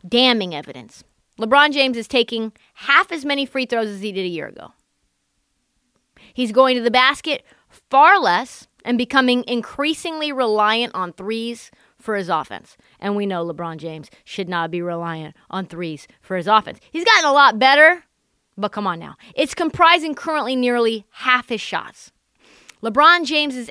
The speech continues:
average shot distance, which hovered between eleven and twelve feet for most of his career, jumped to fourteen feet, just shy of fourteen feet in twenty twenty-one.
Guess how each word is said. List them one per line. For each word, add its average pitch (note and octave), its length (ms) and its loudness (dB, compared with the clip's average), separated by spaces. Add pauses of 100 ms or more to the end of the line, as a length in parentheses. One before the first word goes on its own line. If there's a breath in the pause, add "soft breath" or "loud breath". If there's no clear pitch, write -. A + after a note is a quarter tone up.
(100)
average D4 380 0
shot A#3 380 2
distance, B3 540 -8 (680)
which A#3+ 220 0
hovered C4 280 2
between A#3+ 440 -4
eleven B3 680 2
and F#3+ 140 -6
twelve B3+ 300 0
feet C4+ 240 -6
for A#3 100 -6
most C4+ 280 0
of C4 40 0
his A#3 120 -2
career, A3 420 -4 (460 soft breath)
jumped D4 420 0
to B3+ 480 -6 (320)
fourteen D#4 720 -2
feet, A#3+ 320 -10
just C4+ 180 -10
shy D#4 200 4
of C#4+ 80 0
fourteen E4+ 400 -8
feet C4 240 -10
in A#3 60 -10
twenty B3+ 280 -6
twenty-one. A#3 560 -6